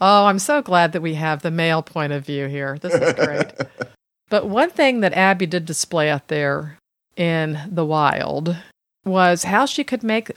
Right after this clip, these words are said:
Speaker 1: uh, potions from the plants and the root and roots.
Speaker 2: Oh,
Speaker 1: Uh,
Speaker 2: that was excellent.
Speaker 1: I know. So she's concocting up this ointment, this antibiotic,
Speaker 2: Antibiotic,
Speaker 1: an
Speaker 2: yes.
Speaker 1: antibiotic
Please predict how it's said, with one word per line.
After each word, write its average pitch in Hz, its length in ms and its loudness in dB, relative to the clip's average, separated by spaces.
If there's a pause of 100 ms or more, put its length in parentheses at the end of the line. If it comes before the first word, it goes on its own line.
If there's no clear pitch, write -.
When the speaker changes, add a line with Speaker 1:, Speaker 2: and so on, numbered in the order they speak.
Speaker 1:
uh, - 60 -8
potions 196 680 0
from 170 280 0
the 165 80 0
plants 202 500 -2
and 170 100 -2
the 151 60 -2
root 185 400 -2
and 156 200 -2
roots. - 500 0 (340)
Speaker 2:
Oh, 131 240 2
Speaker 1:
Uh, 107 100 0
Speaker 2:
that 113 260 0
was 78 280 -6 (400)
excellent. 120 720 2
Speaker 1:
I 220 180 2
know. 233 340 2
So 196 180 -6
she's 262 300 -4
concocting 214 680 -2
up 190 180 0 (340)
this 160 360 0
ointment, 170 640 0
this 151 420 -2
antibiotic, 185 500 0
Speaker 2:
Antibiotic, 110 720 2
Speaker 1:
an 98 60 -2
Speaker 2:
yes. 110 200 2
Speaker 1:
antibiotic 196 560 0